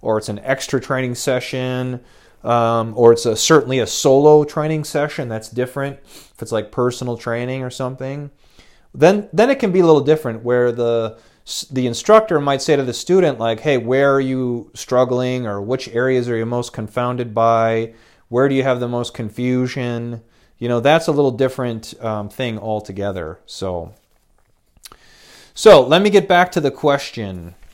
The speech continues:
Um, so, "And Himi can't do everything," he says. Um, "I can't study and learn all the weapons from all the systems. As much as I'd like to, I can't. No one can. With that in mind,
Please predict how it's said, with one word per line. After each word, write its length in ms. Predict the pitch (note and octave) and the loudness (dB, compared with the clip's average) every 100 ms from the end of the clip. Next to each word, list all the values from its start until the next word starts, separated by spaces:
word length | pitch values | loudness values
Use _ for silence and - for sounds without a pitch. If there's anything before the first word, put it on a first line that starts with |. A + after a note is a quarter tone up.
| _ - | _ -12
Um, 760 | G#2+ G#2+ G2+ G2 G2 F#2 F2+ F#2 _ _ _ _ - _ | -4 -2 -2 -4 -6 -8 -12 -16 _ _ _ _ -20 _
so, 200 | - F3 | 2 4
"And 100 | F3 | 4
Himi 260 | A3 A#3+ F#3 | 2 0 0
can't 220 | F#3+ E3 | 0 2
do 100 | C#3+ | 2
everything," 440 | C3+ B2 B2 G#2 | 0 -2 -8 -12
he 80 | G#2 | -12
says. 500 | G2+ G2+ F#2+ G#2 - _ | -10 -8 -8 -8 -12 _
Um, 260 | G#2+ G2+ F#2+ | -10 -10 -8
"I 80 | A2 | -10
can't 280 | - F#3 F3 | -2 -2 0
study 240 | F3 E3 | 0 0
and 100 | D#3 | 0
learn 240 | C#3+ C#3+ - | 0 -2 -2
all 200 | A#2+ C#3 | 4 6
the 60 | C#3 | 6
weapons 320 | B2 B2 B2 | 2 0 -8
from 160 | - A#2 | -8 -4
all 100 | A#2 | -4
the 80 | |
systems. 520 | A2 A2+ G#2 F2 E2 F#2+ | -4 -8 -10 -12 -14 -14
As 180 | F#2+ | -12
much 260 | A2+ A2+ A2+ | -8 -8 -10
as 60 | A#2 | -8
I'd 40 | |
like 140 | B2+ B2+ | -8 -6
to, 100 | A2 | -8
I 60 | |
can't. 320 | G2+ - C3 - | -8 -8 -10 -8
No 80 | |
one 140 | A2 F#2+ | -10 -10
can. 180 | - F#2 | -12 -12
With 100 | - | -4
that 160 | C3 | -2
in 120 | F#3+ | -2
mind, 400 | C3+ G#2+ G#2 B2 | -4 -4 -6 -8